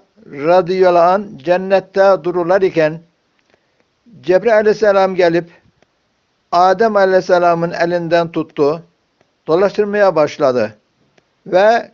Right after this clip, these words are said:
köşke geldiler. Bir köşke geldiler.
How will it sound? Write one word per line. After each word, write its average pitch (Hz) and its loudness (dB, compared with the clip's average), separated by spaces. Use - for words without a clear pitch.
köşke 202 0
geldiler. 170 0
Bir 233 -2
köşke 208 0
geldiler. 160 2